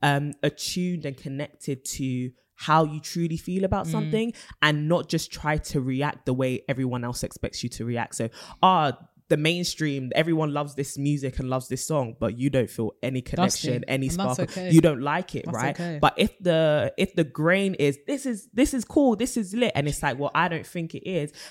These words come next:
Speaker 1: that whole in, out, in, in group, out group thinking kicks in and being, needing to be accepted. So
Speaker 2: Mm.
Speaker 1: you just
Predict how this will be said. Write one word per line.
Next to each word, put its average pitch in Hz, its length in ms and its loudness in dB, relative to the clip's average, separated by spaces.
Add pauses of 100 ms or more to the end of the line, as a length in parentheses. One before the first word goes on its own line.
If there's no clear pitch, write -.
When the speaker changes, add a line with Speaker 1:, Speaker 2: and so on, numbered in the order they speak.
(160)
Speaker 1:
that 170 220 6
whole 175 300 8
in, 170 200 6
out, 143 300 8 (100)
in, 170 220 6 (260)
in 175 200 2
group, 165 300 2
out 156 220 4
group 143 240 -2
thinking 147 400 -4
kicks - 320 -4
in 147 180 0
and 127 140 -2
being, 135 400 0
needing 156 300 2
to - 160 -4
be 131 140 0
accepted. - 500 -4
So 170 100 -2
Speaker 2:
Mm. 165 80 0
Speaker 1:
you 165 140 2
just - 320 -4